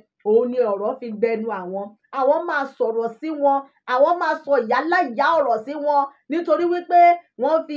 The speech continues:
ojú olóore gúngi. Wọ́n ní wọ́n ti fi àwọn gba ojú bí báyìí. Hey! Ta ló fẹ́ wá parí ìjà yìí o? Ẹ jọ̀ọ́, a mọ̀ rò bóyá wọ́n ní wọ́n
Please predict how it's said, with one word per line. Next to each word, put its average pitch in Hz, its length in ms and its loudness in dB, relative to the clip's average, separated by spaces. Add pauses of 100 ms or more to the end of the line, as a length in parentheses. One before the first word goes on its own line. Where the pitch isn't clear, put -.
(120)
ojú 294 340 4
olóore 285 560 8
gúngi. 302 500 -6 (320)
Wọ́n 277 180 0
ní 302 60 -10
wọ́n 294 180 -2
ti 269 100 -12
fi - 160 -12
àwọn 233 340 -2
gba 233 160 -2
ojú 240 300 4
bí 233 160 -8
báyìí. 285 360 -4 (180)
Hey! 330 380 2 (500)
Ta - 180 -2
ló 302 100 0
fẹ́ 311 180 -2
wá 311 160 2
parí 302 400 0
ìjà 285 260 -4 (100)
yìí 254 240 -6 (100)
o? 262 680 2 (300)
Ẹ 403 120 4
jọ̀ọ́, 320 280 0 (440)
a 381 140 0
mọ̀ 339 180 0
rò 311 140 -2
bóyá 359 360 0
wọ́n 370 220 -4
ní 370 100 -4
wọ́n 330 240 -6